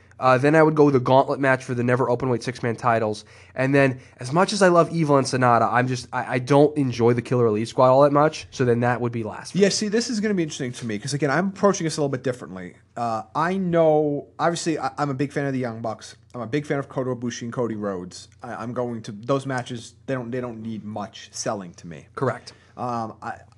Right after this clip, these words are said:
Speaker 2: I haven't seen a lot of Davey Boy Smith Junior in recent years. I wanna see how he has progressed since the last time I've seen him. Same thing with Lance Archer. I haven't, I can't, I think the last time I saw him was in T N A.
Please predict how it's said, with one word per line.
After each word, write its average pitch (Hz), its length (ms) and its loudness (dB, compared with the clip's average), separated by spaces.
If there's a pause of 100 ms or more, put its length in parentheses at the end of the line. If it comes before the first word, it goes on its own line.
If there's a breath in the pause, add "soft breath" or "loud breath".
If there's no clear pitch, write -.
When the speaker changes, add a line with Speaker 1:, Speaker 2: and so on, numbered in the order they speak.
(200)
Speaker 2:
I 165 180 0
haven't 202 500 -2
seen 170 400 -4
a 143 80 0
lot 127 400 0
of 123 160 -4
Davey 123 300 -4
Boy 110 200 -8
Smith 110 400 -12
Junior 95 600 -12
in 95 180 -12
recent 90 340 -14
years. 80 300 -18
I 110 80 -8
wanna 147 260 -4
see 156 280 -8
how 127 240 -6
he 131 220 -8
has 120 200 -6
progressed 104 480 -12
since 101 140 -14
the 92 80 -16
last 98 320 -14
time 95 160 -16
I've 85 160 -18
seen 113 260 -14
him. 107 240 -12 (300 soft breath)
Same 160 260 -2
thing 160 160 -4
with 147 120 -2
Lance 120 300 -8
Archer. 123 380 -2
I 131 140 -2
haven't, 113 280 -6
I 131 120 -6
can't, 135 240 -8
I 92 120 -14
think 151 120 -14
the 127 60 -6
last 131 100 -6
time 131 80 -6
I - 20 -6
saw 143 120 -8
him 135 60 -6
was 113 120 -12
in 90 80 -20
T 104 160 -14
N 85 80 -16
A. 92 180 -14